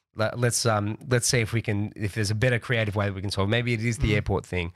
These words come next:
Speaker 1: Um, I think, I think looking around is, is more around, uh, how far out is it within the business? Is it, is it external? Are you looking for different people? Um, and it's actually more about, uh, wh-,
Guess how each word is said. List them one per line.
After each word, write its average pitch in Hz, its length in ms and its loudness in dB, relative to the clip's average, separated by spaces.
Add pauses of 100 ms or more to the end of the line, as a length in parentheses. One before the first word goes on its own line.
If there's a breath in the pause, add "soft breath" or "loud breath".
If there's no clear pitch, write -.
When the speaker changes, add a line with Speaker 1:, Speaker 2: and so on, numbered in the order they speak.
(440 soft breath)
Speaker 1:
Um, 92 480 0
I 98 80 0
think, 113 340 -2
I 107 100 0
think 135 200 4
looking 151 280 4
around 110 340 2
is, 85 100 -4 (120)
is 92 200 -2
more 104 380 2
around, 92 420 0 (280)
uh, 82 300 -4 (140)
how 90 220 -4
far 82 300 -4
out 80 200 -6 (400)
is 87 100 -6
it 90 80 -8
within 107 200 2
the 113 60 4
business? 101 460 0
Is 90 200 -4
it, 90 160 -2 (180)
is 85 200 -12
it 85 100 -4
external? 110 440 2
Are 95 100 -2
you 95 120 0
looking 107 320 -2
for - 120 -8
different 90 320 -6
people? 107 460 0 (340 soft breath)
Um, 85 280 -2
and 101 120 2
it's 98 160 0
actually 120 240 0
more 98 260 2
about, 82 400 -2 (480)
uh, 80 140 -8 (100)
wh-, - 180 -12